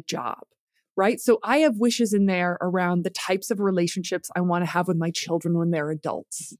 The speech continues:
I have wishes about what I want to do th-,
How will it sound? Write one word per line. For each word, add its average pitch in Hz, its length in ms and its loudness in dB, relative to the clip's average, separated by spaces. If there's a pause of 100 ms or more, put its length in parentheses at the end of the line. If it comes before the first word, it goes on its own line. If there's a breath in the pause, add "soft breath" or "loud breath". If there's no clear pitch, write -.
(720 loud breath)
I 220 120 6
have 240 200 6
wishes 220 500 4
about 185 380 2 (300)
what 202 120 6
I 202 100 6
want 196 380 4
to 185 120 0
do 185 560 4 (560 soft breath)
th-, - 180 -6